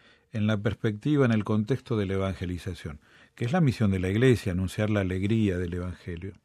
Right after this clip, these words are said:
Y cuando uno escucha por aquí, por allá,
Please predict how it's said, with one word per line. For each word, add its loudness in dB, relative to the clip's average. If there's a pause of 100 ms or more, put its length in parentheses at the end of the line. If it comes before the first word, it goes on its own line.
(160)
Y -4
cuando 6
uno 4
escucha 0
por -2
aquí, -2
por -4
allá, -2